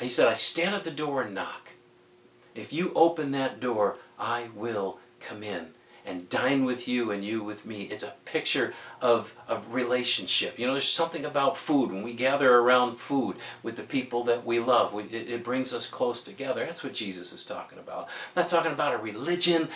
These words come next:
I'm not talking about going into a church building, although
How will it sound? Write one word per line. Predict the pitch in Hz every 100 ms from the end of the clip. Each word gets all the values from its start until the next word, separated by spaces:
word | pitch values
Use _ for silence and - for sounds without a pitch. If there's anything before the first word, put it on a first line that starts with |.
| - -
I'm | 151
not | 160
talking | 170 160
about | 156 143 - - 123
going | 117 170 160 165
into | 175 156 131
a | 131
church | - 151 151 113
building, | 120 151 139 160 151 - -
although | - 135 135 143 143 135